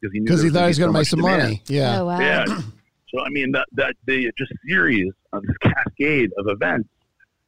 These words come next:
Speaker 1: is, uh, is mind-blowing. And obviously the Arnold is a big deal, but this is happening with events all over the world. So this is one of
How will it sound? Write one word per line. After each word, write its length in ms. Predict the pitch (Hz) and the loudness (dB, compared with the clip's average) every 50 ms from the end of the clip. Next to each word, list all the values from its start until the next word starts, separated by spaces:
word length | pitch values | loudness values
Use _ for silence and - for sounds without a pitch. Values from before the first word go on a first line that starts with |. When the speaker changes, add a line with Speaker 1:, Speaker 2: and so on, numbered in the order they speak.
| - | -4
Speaker 1:
is, 220 | - 131 123 123 110 107 | 0 2 2 2 2 2
uh, 180 | 117 107 104 110 | 2 2 2 2
is 140 | 107 107 107 | 2 0 0
mind-blowing. 680 | 113 123 147 180 202 196 156 143 113 104 101 101 104 | 0 0 2 2 2 2 2 2 0 0 0 -2 -2
And 120 | 113 120 127 | -2 -2 -2
obviously 400 | 123 120 127 127 - - 135 120 | -2 -2 -2 -4 -2 -2 -4 -2
the 100 | 104 - | -2 -2
Arnold 380 | - 127 147 143 139 127 113 113 | -2 0 0 0 0 -2 -2 -4
is 60 | 110 104 | -6 -6
a 60 | 104 | -4
big 220 | - 123 113 107 - | -2 -4 -4 -4 -2
deal, 160 | 170 - 117 | -2 -2 -2
but 120 | 107 - - | -2 -4 -6
this 100 | 170 170 143 | -8 -8 -8
is 80 | 135 123 | -8 -6
happening 540 | 123 127 127 131 - - 123 113 107 104 - _ _ _ _ _ | -4 -2 -2 -2 -2 -4 -4 -4 -4 -6 -8 _ _ _ _ _
with 140 | - - 131 _ - | -4 -4 -4 _ -4
events 400 | 101 98 90 135 165 151 117 - _ _ _ _ _ - | -6 -4 -2 -2 0 -2 -2 -6 _ _ _ _ _ -4
all 300 | 113 113 113 117 123 - - | -2 0 0 0 -2 -2 -4
over 180 | 120 107 104 95 | -4 -4 -4 -4
the 80 | 95 | -6
world. 320 | 95 110 147 165 - - - - _ _ _ _ - | -4 -2 -2 -2 -2 -4 -8 -14 _ _ _ _ -4
So 140 | 110 107 95 90 | -4 -4 -4 -6
this 120 | 120 117 | -8 -8
is 80 | 104 95 | -6 -4
one 280 | 92 95 113 120 127 | -2 -2 0 0 0
of 120 | 117 101 | 0 -2